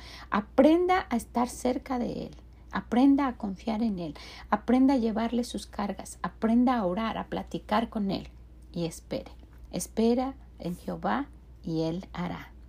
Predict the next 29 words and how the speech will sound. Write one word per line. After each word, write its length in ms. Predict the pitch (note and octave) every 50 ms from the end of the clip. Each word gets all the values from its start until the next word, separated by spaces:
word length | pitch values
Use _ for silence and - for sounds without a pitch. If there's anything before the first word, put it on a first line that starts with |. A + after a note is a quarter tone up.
| - -
¿Qué 120 | - F4 F4+
le 120 | F4 E4+
parece? 500 | F4 - G#3+ - - - - - F3 - - - - - - - - - -
Bueno, 220 | - B3 F4+ A4+ A#4+ -
pues 220 | - D4+ C#4+ -
estas 340 | D#4 D4+ - - F4+ E4 -
cosas 420 | - - C4 A#3+ - C4+ C4 B3+ -
nos 100 | B3 A3+
le 220 | A#3 A#3+ A3 A3
pudieran, 580 | A3 - G#3 F#3 - A3 A3+ B3 C4 C4+ C4 C4 - - - - - - - -
nos 300 | - A3 A#3+ C#4 A#3 -
pudieran 520 | - C4+ C#4 A#3 D#4+ G#4 B4 B4+ A4+ F#4+
ayudar 420 | D#4 A#3+ A#3 F3 F3 F3 E3 E3+ E3+
a 100 | E3+ E3+
todos, 400 | - - - - - E3 F3 -
pero 180 | - F3 E3+
estamos 460 | E3+ - - G#3+ G#3+ G#3+ A#3 A3+ -
enfocándola 920 | - F3 F3 - - - - - - G#3 A3 A#3+ B3 A#3+ C4+ C4+ C#4 D4 C#4+ - - - - - - - - -
en 180 | G3+ G#3 G#3+
lo 160 | G3+ G3+ G#3
que, 260 | - - G3+ F3 D#3+ -
en 160 | - G3 G3+ G3+
lo 120 | F#3+ G#3
que 160 | - - G3+
una 240 | A3+ C4 D4+ E4 E4
mamá, 600 | E4 C#4+ B3+ A#3+ A#3 A#3 A#3 A#3 B3 B3+ C4 C4 - - - - - - - -
papá 560 | - - F#3+ - - - C4 D4+ C#4 A3 G3+ - - - - - - - - - -
puede 220 | - F3+ F#3+ D#3
hacer. 420 | F3 E3+ - - - - - -